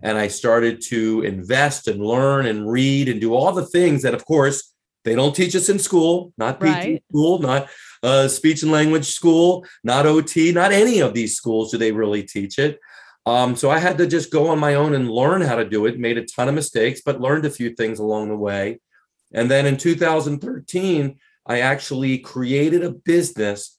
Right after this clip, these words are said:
Speaker 1: that actually was a business, delivered phenomenal care, great reputation, great team that afforded me to have a life instead of working seventy hours a week.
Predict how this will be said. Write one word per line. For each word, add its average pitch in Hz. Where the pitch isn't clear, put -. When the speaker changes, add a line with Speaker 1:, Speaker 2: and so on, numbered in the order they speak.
Speaker 1:
that 113
actually 143
was 143
a 151
business, 110
delivered 143
phenomenal 156
care, 120
great 151
reputation, 123
great 143
team 104
that 120
afforded 160
me 151
to 135
have 131
a 127
life 117
instead 107
of 87
working 110
seventy 110
hours 104
a 98
week. 104